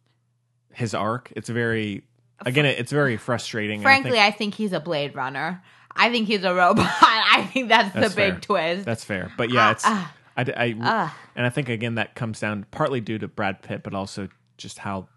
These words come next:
Speaker 1: uh, the direction is done. But I, I agree. The character was not didn't really care about him that
Speaker 2: I
Speaker 1: much.
Speaker 2: think it's all the, I'm honestly, and I'm not even, like, super on the Brad Pitt train in general, okay? Like, I'm not a huge, uh,
Speaker 1: Pitter?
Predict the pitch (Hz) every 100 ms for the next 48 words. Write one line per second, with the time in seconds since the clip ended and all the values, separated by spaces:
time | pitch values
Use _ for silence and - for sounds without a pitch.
0 | - - - 104 104 101 - 104 92 -
1 | 95 92 92 92 - 101 82 113 110 113
2 | 107 110 - 123 - 110 104 104 104 104
3 | _ _ _ _ 131 131 117 104 127 117
4 | 110 110 110 110 _ 113 110 117 117 320
5 | 226 - 170 - 170 226 214 156 190 -
6 | 359 339 - 208 196 175 202 233 240 214
7 | - 180 180 160 151 143 143 156 - -
8 | 127 113 135 - 69 73 - - 143 -
9 | _ 151 156 156 151 127 143 - 147 139
10 | 127 135 147 - _ _ _ _ _ _
11 | - - - - 156 - _ _ _ _
12 | _ _ _ _ _ _ _ _ _ _
13 | 131 131 135